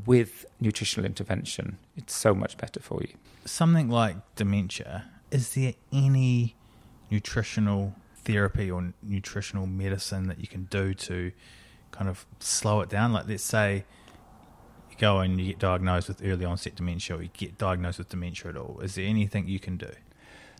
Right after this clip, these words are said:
Speaker 1: Well, once you've got dementia,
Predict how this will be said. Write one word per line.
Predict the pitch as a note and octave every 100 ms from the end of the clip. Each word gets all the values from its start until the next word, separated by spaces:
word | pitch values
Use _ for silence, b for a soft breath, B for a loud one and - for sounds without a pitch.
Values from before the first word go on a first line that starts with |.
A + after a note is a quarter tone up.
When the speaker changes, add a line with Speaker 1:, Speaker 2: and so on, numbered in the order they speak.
| B _ _
Speaker 1:
Well, | - B2+
once | A#2+ G#3 - -
you've | F3+ - -
got | D3+ - -
dementia, | - - - - - F2+